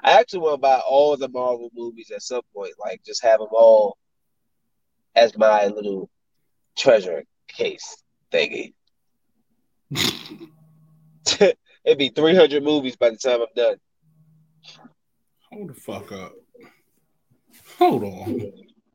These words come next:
Speaker 1: What happened? I'm so tired of driving.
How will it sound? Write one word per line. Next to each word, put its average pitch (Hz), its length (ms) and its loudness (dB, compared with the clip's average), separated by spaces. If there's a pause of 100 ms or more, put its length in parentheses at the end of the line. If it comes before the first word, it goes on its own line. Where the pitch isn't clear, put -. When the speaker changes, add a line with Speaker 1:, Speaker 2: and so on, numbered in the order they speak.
(1160)
Speaker 1:
What 113 160 8
happened? - 240 0 (4000)
I'm 139 240 6
so 127 180 -2
tired 117 320 6
of 101 80 -14
driving. 101 420 -2